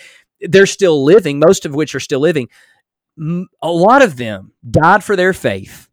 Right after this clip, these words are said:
or they were persecuted. And we never read in any antagonistic writings, in any antagonistic writings, that any of them, and when I say antagonistic, those who were against Christianity,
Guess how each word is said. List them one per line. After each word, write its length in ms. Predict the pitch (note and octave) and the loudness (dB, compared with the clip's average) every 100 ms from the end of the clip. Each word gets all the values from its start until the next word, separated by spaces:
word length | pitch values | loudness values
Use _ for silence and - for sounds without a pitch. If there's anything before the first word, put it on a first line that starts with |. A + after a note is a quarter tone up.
| - | -6
or 60 | C3 | 0
they 140 | D3 | 0
were 80 | C3+ | 0
persecuted. 640 | - D#3 - - A2+ A2 - | -2 -4 -6 -12 -10 -10 -10
And 160 | D3 C#3 | -12 -10
we 120 | C3 | -8
never 380 | C#3 F#3 G#3 F#3 | -4 -4 -2 -2
read 280 | C#3+ C3+ B2+ | -2 -2 -4
in 140 | A#2+ - | -10 -12
any 300 | E3+ F#3 D3 | -10 -8 -8
antagonistic 840 | D3 - C#3 C3 B2 B2 - - | -8 -4 -4 -4 -8 -8 -10 -8
writings, 720 | A2+ G#2+ G2 F2 - - - _ _ _ - | -6 -4 -8 -14 -18 -16 -16 _ _ _ -14
in 140 | C3+ _ F3+ | -14 _ -6
any 260 | G3+ F3 | -4 -2
antagonistic 600 | B2+ B2 A2+ A2 G#2+ G2+ | -4 -2 -2 -2 -6 -10
writings, 420 | G#2+ G2+ G2 G#2 - _ _ | -6 -6 -8 -12 -18 _ _
that 180 | - B2+ - | -4 -4 -4
any 280 | F3 G3 D#3+ | -2 -2 -2
of 120 | A#2 | -4
them, 440 | G#2+ G2+ F#2 F#2+ A#2 | -6 -10 -12 -16 -8
and 80 | C3 | -2
when 80 | C#3+ | -2
I 40 | |
say 220 | C3+ D3+ | 0 -2
antagonistic, 680 | C#3+ D3 C3+ D3+ F3 C3+ A2 | -2 -2 -2 -2 -4 -6 -2
those 240 | C#3 D#3 | 0 0
who 100 | C#3+ | -2
were 100 | C#3+ | -4
against 280 | B2 B2 A#2+ | -4 -4 -8
Christianity, 560 | - B2+ C3 C3 A2+ | -10 -10 -6 -6 -6